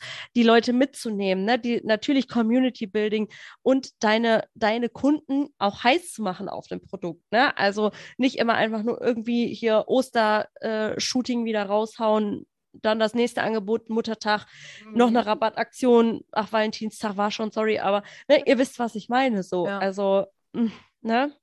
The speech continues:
Speaker 2: Vor allem ist der Insta-Effekt ja auch so ein bisschen the way to go, dass du Spaß hast mit Instagram, ne? Also es ist ja dieses, ich hatte es jetzt gerade wieder, ich hab m-, meine, ich hab m-, meine Community beim Einpacken von einem Ball mitgenommen, wo ich, also was ich als Geschenk verpacke.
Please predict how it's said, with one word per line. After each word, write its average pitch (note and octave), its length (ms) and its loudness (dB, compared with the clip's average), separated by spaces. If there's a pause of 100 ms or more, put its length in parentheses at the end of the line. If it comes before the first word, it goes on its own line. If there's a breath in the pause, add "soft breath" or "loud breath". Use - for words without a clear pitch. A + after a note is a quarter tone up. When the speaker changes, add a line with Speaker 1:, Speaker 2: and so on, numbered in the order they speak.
(800)
Speaker 2:
Vor A3+ 80 2
allem A3 160 2
ist A#3+ 160 -6
der G#3+ 80 -2
Insta-Effekt B3 640 -6
ja A3 100 -2
auch A3 60 0
so A3 140 -8
ein G#3 100 -2
bisschen A3 320 -6
the G#3 100 -2
way G#3+ 200 0
to G#3+ 160 -14
go, G#3+ 240 0
dass G#3+ 240 -6
du G3 320 -6
Spaß F#3+ 500 -2
hast G3 220 -8
mit F3+ 160 -6
Instagram, E3+ 600 -8
ne? G#3 140 -2
Also F#3+ 220 -2
es G#3 120 -6
ist G#3+ 200 -10
ja G#3 100 -4
dieses, G3+ 500 -8
ich G#3 140 -10
hatte A#3+ 140 -4
es - 80 -14
jetzt G3+ 180 -12
gerade G#3+ 360 0
wieder, G3+ 200 -4
ich G3 140 -8
hab G3 120 -6 (140)
m-, - 180 -10
meine, A3 500 0
ich G3+ 120 -8
hab G#3+ 140 -4
m-, G3+ 160 0 (200)
meine G#3 200 0
Community A3+ 480 2
beim G3 240 0
Einpacken G#3 400 -2
von G3+ 180 -4
einem F#3 420 -4
Ball G#3 400 4 (100)
mitgenommen, F#3+ 840 -2 (120 soft breath)
wo G3 100 0
ich, G#3 260 -2
also G3 220 -2
was G3 140 -6
ich - 80 -6
als G3 100 -4
Geschenk G#3+ 400 0
verpacke. E3 560 -6